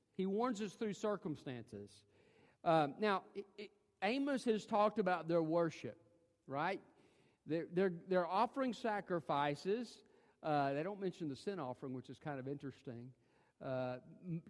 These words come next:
could they have had an early version of health, wealth preaching? I don't know. But anyway, they, they are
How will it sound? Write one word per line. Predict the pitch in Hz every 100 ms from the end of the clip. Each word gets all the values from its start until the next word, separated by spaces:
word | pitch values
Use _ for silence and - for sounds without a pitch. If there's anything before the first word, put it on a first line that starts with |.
| -
could | 277 285
they | 214 262 269
have | 196 156
had | 196 214 196
an | 160
early | 175 196 208 196
version | 175 185 175 170
of | 127 -
health, | 170 175 -
wealth | 143 156 151
preaching? | - 160 165 175 143
I | 180
don't | 214 147
know. | 170 127 107 - - - -
But | 180 196
anyway, | 285 320 240 165 135 139 - -
they, | 175 254 269 214
they | 214 247 254
are | 233 233 214